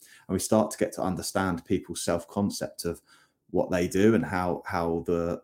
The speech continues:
how work is and what work is. Um, and also it's about people's expectations, about their personal beliefs about themselves and their beliefs about the future and what that holds for them.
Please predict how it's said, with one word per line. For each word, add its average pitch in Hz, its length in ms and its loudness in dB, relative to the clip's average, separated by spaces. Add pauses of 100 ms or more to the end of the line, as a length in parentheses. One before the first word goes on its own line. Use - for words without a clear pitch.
(100)
how 87 200 -4
work 87 520 0
is 104 280 0
and 82 100 -4
what 92 200 -2
work 87 320 -2
is. 101 220 -4 (380)
Um, 101 540 2
and 131 120 8
also 160 360 6
it's - 120 0
about 107 300 0
people's 101 300 0
expectations, 104 880 0
about 107 340 2
their 110 160 4
personal 127 500 0
beliefs 85 360 0
about 85 220 -2
themselves 85 440 -4
and 87 80 -4
their 87 80 -2
beliefs 90 360 -2
about - 220 -6
the - 80 -16
future - 520 -4 (380)
and 85 200 -4
what 87 200 -2 (100)
that 80 200 -2
holds 85 380 0
for - 140 -8
them. 71 180 -8